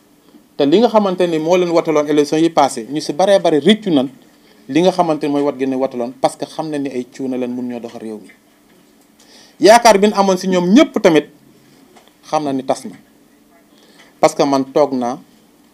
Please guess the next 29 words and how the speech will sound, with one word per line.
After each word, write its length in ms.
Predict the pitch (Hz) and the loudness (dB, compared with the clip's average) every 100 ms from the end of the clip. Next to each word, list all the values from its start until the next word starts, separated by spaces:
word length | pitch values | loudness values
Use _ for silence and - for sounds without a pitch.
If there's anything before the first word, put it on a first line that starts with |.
| _ _ _ - | _ _ _ -12
moom 300 | 127 143 135 131 | 2 4 4 2
toog 220 | 151 139 | 2 2
na, 200 | 123 151 - - _ _ _ _ _ - | -4 -6 -14 -20 _ _ _ _ _ -10
lam 320 | 131 170 180 170 | -2 -2 0 -2
waxoon 380 | 160 147 117 90 _ | -2 -2 -2 -6 _
ni 100 | 139 139 | -2 0
bu 100 | 151 | 0
jotee 180 | 165 156 | -2 -2
si 140 | - | -2
réew 160 | 139 139 | 0 2
mi 120 | 127 | 0
ñaari 320 | 143 165 165 | 0 2 2
weer, 220 | 156 139 120 _ - | 2 2 0 _ -4
jafe-jafe 400 | 151 156 151 135 | -4 -2 -4 -4
dana 160 | 135 131 | -6 -8
ko 100 | 127 | -6
saafara, 380 | 131 123 123 120 | -6 -4 -8 -8
juróom-ñaari 560 | 139 160 156 147 143 | -4 -2 -2 -4 -4
weer 160 | 131 123 | -4 -6
mënut 220 | 131 131 | -6 -8
a 40 | 127 | -12
teg 140 | 139 117 | -12 -10
benn 200 | 123 131 | -8 -8
birig, 240 | 123 123 - _ - | -8 -10 -12 _ -16
kon 180 | 120 120 - - | -16 -16 -20 -16
lam 160 | 120 120 | -12 -10
waxoon 260 | 117 113 104 | -10 -12 -16
du 80 | 101 - | -20 -18
amul. 180 | 113 | -18